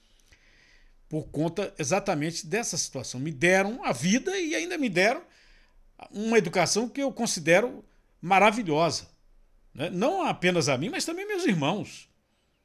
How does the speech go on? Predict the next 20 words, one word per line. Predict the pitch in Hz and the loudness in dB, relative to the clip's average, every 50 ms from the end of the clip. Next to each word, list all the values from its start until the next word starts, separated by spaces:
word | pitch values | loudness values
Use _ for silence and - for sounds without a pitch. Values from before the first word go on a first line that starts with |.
| _ _ _ _ _ _ _ _ _ | _ _ _ _ _ _ _ _ _
Todos | - 190 277 294 277 165 120 127 | 0 0 0 0 0 -4 -2 0
eles, | 147 180 208 147 101 - - - - | 2 2 0 -2 -4 -10 -14 -16 -14
tá, | - - 131 156 165 | -10 -6 -4 -4 -4
tiveram | - 175 117 139 160 170 202 240 254 | -4 -6 -2 2 2 2 2 2 -2
esse | 180 151 165 156 160 214 196 - - - | -4 -4 -4 -2 0 0 0 0 -2 -2
tipo | - 208 220 - | -2 -4 -4 -4
de | - 277 | -6 -8
educação | 214 190 - 180 156 156 - 185 | -6 -4 -2 -2 -2 -2 -4 -8
por | 170 - 220 | -8 -10 -8
parte | - 180 185 170 - | -2 -2 -2 -2 -2
dos | 233 180 165 | -6 -10 -8
meus | 233 262 240 - | -6 -6 -6 -8
pais. | - - 101 - - - - - | -10 -14 -18 -18 -18 -20 -16 -12
Agora, | - 196 - 226 165 127 104 - - - _ _ _ _ _ _ _ _ _ _ _ _ _ _ _ _ - | -8 -2 2 4 4 4 2 -4 -14 -20 _ _ _ _ _ _ _ _ _ _ _ _ _ _ _ _ -2
aí | 370 302 | 2 6
chega, | - - - - - 381 392 302 180 147 135 113 107 | 8 8 8 8 8 6 4 2 0 -2 -2 -2 -4
de | 113 165 233 254 | -6 -6 -6 -4
repente, | 240 247 226 - - - 135 117 104 - - 185 | -2 -2 -4 -4 -4 -6 -6 -6 -6 -10 -12 -12
um | 220 | -12
filme | 190 - - - 180 196 196 156 131 110 98 95 98 | -12 -12 -10 -6 -4 -2 0 0 -2 -4 -6 -10 -16